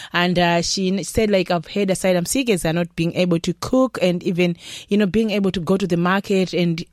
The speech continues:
buy their own ingredients, which is, is part of therapy, you know, going to the market, picking up tomatoes, like what, <laughs> what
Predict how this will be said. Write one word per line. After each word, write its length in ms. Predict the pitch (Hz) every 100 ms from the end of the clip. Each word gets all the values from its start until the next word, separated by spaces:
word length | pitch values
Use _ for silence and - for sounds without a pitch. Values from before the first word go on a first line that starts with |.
| -
buy 360 | 165 175 208 202
their 140 | 185 190
own 180 | 208
ingredients, 500 | 190 156 254 240 160
which 180 | 196 -
is, 220 | 170 - - - -
is 160 | 214 -
part 240 | - 240
of 140 | 202
therapy, 460 | - 285 277 175 139
you 180 | 143 175
know, 140 | 196
going 260 | 170 214 226
to 100 | 202
the 100 | 175
market, 440 | 170 190 208 170 - - - -
picking 300 | 254 214 196
up 180 | 180 -
tomatoes, 760 | 190 196 220 214 170 147 147
like 260 | 165 165 185
what, 200 | 185 180 -
<laughs> 120 | -
what 800 | 220 - - - 262 220 762 339